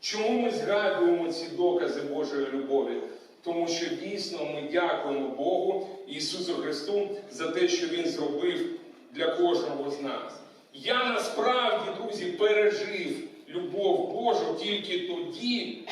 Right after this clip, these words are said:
коли я, е, усвідомив, що для мене зробив Христос. Я сидів і плакав, і говорив: «Боже, так це я повинен був постраждати, а не син твій. Як ти мене полюбив,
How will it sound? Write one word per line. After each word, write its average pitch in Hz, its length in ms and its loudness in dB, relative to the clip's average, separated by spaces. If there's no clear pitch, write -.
коли 180 220 4
я, 180 600 4
е, 135 360 2
усвідомив, 220 880 2
що 214 300 0
для 190 180 4
мене 180 300 0
зробив 156 480 -6
Христос. - 560 -10
Я 196 140 2
сидів 202 500 -4
і - 20 -10
плакав, - 920 0
і 175 80 2
говорив: 180 720 4
«Боже, - 340 4
так - 240 -4
це 202 140 -4
я 165 440 2
повинен 156 500 -4
був - 300 -6
постраждати, 180 920 2
а 170 140 4
не - 60 -4
син - 560 -4
твій. - 240 -12
Як 202 460 2
ти 208 160 0
мене 202 240 2
полюбив, 180 720 -2